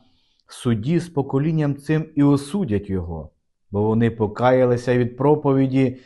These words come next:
Іониної. І ось, більший за Іону тут. Цариця півдня встане на суді з поколінням цим і осудить його, бо вона прийшла від краю землі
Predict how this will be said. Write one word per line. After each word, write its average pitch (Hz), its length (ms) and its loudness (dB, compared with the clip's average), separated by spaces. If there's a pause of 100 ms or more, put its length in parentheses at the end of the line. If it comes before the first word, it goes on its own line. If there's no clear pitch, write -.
(180)
Іониної. 101 800 2 (400)
І 101 100 -4
ось, 117 440 -2 (380)
більший 127 540 0
за 110 160 0
Іону 110 440 2
тут. 101 380 -6 (1200)
Цариця 151 680 6 (300)
півдня 156 480 2
встане 160 480 2
на 151 140 2
суді 151 360 0
з 175 100 -6
поколінням 156 920 2
цим 175 380 0
і 147 100 0
осудить 147 680 0
його, 90 400 -6 (540)
бо 95 160 -2
вона 113 260 2
прийшла 120 520 2
від 120 180 0
краю 135 400 4
землі 131 580 2